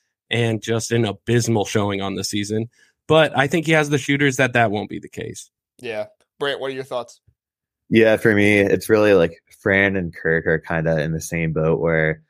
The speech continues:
Speaker 3: I think they're gonna leave on their own terms when they do leave from Iowa just 'cause of what they've done for the program, uh, both respectively. I know Fran, maybe he hasn't won championships at Iowa, but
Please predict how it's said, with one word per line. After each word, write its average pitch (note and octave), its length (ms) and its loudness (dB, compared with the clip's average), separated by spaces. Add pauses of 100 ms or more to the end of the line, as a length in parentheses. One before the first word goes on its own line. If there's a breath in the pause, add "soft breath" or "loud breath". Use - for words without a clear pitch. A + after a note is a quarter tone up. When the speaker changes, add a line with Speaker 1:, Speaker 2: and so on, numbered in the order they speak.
(280)
Speaker 3:
I F2+ 80 2
think G#2+ 220 0
they're G#2+ 100 4
gonna F2+ 160 4
leave E2 160 2
on E2+ 100 -2
their D#2+ 180 0
own D#2 180 -4
terms C#2+ 380 -8
when D2+ 120 -4
they D2 140 -4
do D2+ 200 -2
leave D#2+ 280 0
from F#2 160 -2
Iowa G2 360 4
just F2 200 -4
'cause F#2 120 2
of D#2 60 -2
what D#2+ 100 4
they've D2+ 140 0
done D2 180 -6
for D#2 100 -4
the D2+ 100 -2
program, D#2 600 0 (360)
uh, D#2 280 2
both E2 240 0
respectively. D#2+ 720 -2 (360)
I A#2 80 2
know B2 140 6
Fran, F#2+ 360 2
maybe F2 420 2
he F#2 120 0
hasn't E2+ 460 -2
won D#2+ 240 -4
championships D#2 640 -6
at G2 100 0
Iowa, G#2 420 4
but E2 240 2